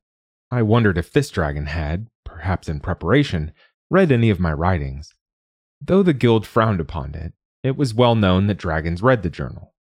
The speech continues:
Some were so bold as to subscribe. The negotiations with this dragon, who was named Bloodwind, yes, they always have names like that, were grueling. Throughout, its belly rumbled louder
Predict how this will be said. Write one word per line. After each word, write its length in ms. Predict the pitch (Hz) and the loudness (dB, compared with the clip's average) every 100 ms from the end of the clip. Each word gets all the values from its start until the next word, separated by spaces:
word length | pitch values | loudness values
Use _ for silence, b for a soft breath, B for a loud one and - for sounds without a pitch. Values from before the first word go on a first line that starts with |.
| _ _ _ | _ _ _
Some 240 | - 110 123 | -6 -2 -2
were 100 | 76 | -2
so 220 | - 78 | -6 -6
bold 380 | 73 82 76 78 | -2 -2 -2 -4
as 100 | 87 | -6
to 120 | 107 | -6
subscribe. 800 | - 104 - 147 143 101 - - _ _ _ _ _ _ _ _ _ _ _ - | -6 -8 -6 -2 0 -2 -8 -14 _ _ _ _ _ _ _ _ _ _ _ -2
The 80 | 120 | 0
negotiations 760 | 113 143 143 139 156 113 98 | 4 2 4 2 2 2 -2
with 200 | 87 85 | -2 -2
this 180 | 143 143 | -2 -2
dragon, 560 | - 73 67 69 76 107 _ | -6 -8 -8 -10 -10 -12 _
who 100 | - | 0
was 140 | 110 85 | 2 2
named 400 | 90 78 73 - | 0 -2 -6 -2
Bloodwind, 600 | 98 120 73 67 76 85 _ _ _ _ | 0 0 -2 -8 -10 -12 _ _ _ _
yes, 520 | 90 85 92 69 - 104 | -12 -6 -6 -6 -10 -6
they 240 | 85 87 | -4 -4
always 360 | 76 85 71 78 | -6 -6 -8 -8
have 180 | 80 | -8
names 280 | 80 78 76 | -4 -4 -4
like 160 | 78 - | -6 -6
that, 300 | 78 82 - _ _ _ _ | -4 -4 -8 _ _ _ _
were 160 | - 107 | -2 -2
grueling. 640 | 90 104 135 82 71 80 - _ _ _ _ _ - | 0 2 2 0 -6 -12 -18 _ _ _ _ _ 0
Throughout, 540 | 120 120 110 90 - b b | 4 6 4 2 -4 b b
its 160 | 120 | -4
belly 320 | 101 113 110 87 | 0 2 2 2
rumbled 560 | 82 98 101 80 71 | 2 0 0 -4 -6
louder 540 | 73 82 95 78 64 | -4 0 0 -2 -12